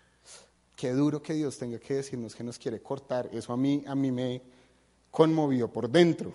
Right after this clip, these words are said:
Yo dije, Señor, por favor, no me cortes, no voy a, voy a dejar de postergar. Sí, y el mico entró ahí,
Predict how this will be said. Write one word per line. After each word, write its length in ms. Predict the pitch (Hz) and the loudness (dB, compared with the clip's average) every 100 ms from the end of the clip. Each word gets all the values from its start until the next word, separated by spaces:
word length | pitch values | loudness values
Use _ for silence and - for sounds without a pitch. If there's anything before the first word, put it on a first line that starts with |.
| - | -8
Yo 100 | 123 | -2
dije, 200 | 131 127 | -2 -2
Señor, 300 | - 127 143 | -4 -2 -2
por 160 | - 160 | -4 -10
favor, 500 | 127 135 143 147 143 | -10 -6 -2 -2 0
no 120 | 143 | 0
me 140 | 135 | -2
cortes, 580 | - 165 156 160 - - | 4 6 6 0 -14 -8
no 120 | 127 135 | -2 2
voy 140 | 135 | 2
a, 180 | 139 147 | 0 -2
voy 200 | 120 143 | 0 2
a 20 | |
dejar 180 | 143 147 | 2 -2
de 80 | 117 | -4
postergar. 480 | 123 - 139 95 - - _ _ _ _ _ _ _ _ | -6 -8 -8 -8 -12 -20 _ _ _ _ _ _ _ _
Sí, 140 | - - | -18 -4
y 100 | 127 | -2
el 100 | 117 | 0
mico 340 | 120 110 110 | -2 -2 -4
entró 240 | 113 113 | -4 -6
ahí, 80 | 104 | -8